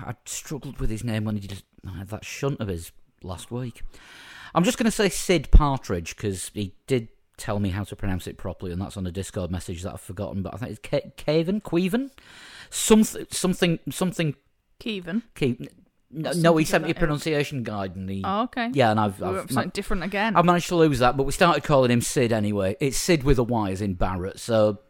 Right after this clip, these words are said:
Speaker 1: Sid Partridge and James Hackett, congratulations. There will be, um, a copy of the, uh, Morris Hamilton Murray Walker book on the way to you very, very soon.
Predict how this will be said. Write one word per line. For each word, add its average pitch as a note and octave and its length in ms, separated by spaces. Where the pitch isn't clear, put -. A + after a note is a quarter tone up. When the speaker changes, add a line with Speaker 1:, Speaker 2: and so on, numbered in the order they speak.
Speaker 1:
Sid - 280
Partridge A#2+ 400
and A2 100
James A2+ 240
Hackett, A#2 260
congratulations. D#3 800
There D3 140
will D3+ 80
be, D3+ 400
um, D3 240
a C3+ 60
copy D#3 500
of C#3 380
the, C3+ 400
uh, C3+ 100
Morris C#3 280
Hamilton D3+ 360
Murray C#3+ 180
Walker D3 280
book D3+ 260
on D3 240
the D3 80
way D#3 140
to D#3+ 180
you D#3+ 340
very, D#3 360
very E3+ 240
soon. A#3+ 440